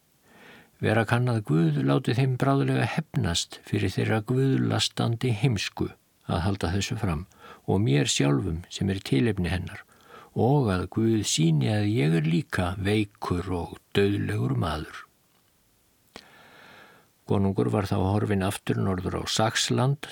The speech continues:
til að veita Wallenstein eftirför. Við Armstadt kvaddi hann Oxenstierne, en í Erfurst kvaddi hann Maríu Eleonoru konu sína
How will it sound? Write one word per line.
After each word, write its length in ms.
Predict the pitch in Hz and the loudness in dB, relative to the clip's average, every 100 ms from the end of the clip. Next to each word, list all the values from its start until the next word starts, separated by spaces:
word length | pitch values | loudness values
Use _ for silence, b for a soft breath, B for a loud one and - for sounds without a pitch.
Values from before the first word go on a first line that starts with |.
| - | -6
til 140 | 113 | 0
að 140 | 107 104 | 2 2
veita 300 | 104 - 107 | 2 0 0
Wallenstein 600 | 110 104 90 87 95 101 | 2 2 0 0 0 0
eftirför. 680 | 110 127 - - - - - - _ _ _ _ _ | 0 -4 -2 -4 -4 -8 -10 -14 _ _ _ _ _
Við 140 | 98 92 | -4 0
Armstadt 800 | 95 113 113 - 123 - - - - | 2 2 0 0 -2 -2 -10 -20 -4
kvaddi 320 | 98 98 - 92 | -2 0 0 0
hann 140 | 90 | 0
Oxenstierne, 840 | - - - 123 - 131 123 127 135 - _ B B B B - | -2 -2 0 0 2 2 2 2 0 -4 _ B B B B -4
en 140 | 110 107 | 0 2
í 60 | 101 | 2
Erfurst 600 | 101 135 - 151 156 - - | 2 2 0 0 0 -4 -4
kvaddi 380 | 113 107 - 92 | -2 -2 0 2
hann 160 | 90 95 | 0 -2
Maríu 400 | - 107 101 98 | 0 2 4 2
Eleonoru 640 | 90 110 127 135 127 113 101 | 2 0 2 2 2 2 -2
konu 360 | - 98 117 143 | -4 -2 0 2
sína 420 | - 143 131 131 | 2 0 0 -2